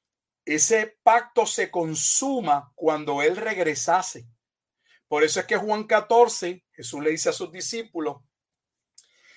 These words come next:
que él vendría, que él se tenía que ir, que prepararía lugar y que posteriormente vendría,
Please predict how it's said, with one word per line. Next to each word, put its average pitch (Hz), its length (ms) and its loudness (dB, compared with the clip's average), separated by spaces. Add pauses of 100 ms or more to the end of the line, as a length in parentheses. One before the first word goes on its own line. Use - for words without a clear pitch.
(160)
que 165 200 2
él 175 100 0
vendría, 190 800 -4
que - 80 -2
él 156 100 2
se 190 160 -2
tenía 175 380 0
que 196 160 -4
ir, 214 300 -8
que 151 120 -8
prepararía 147 640 4
lugar 185 520 4 (380)
y 170 120 -12
que 165 120 2
posteriormente 170 880 2
vendría, 190 760 0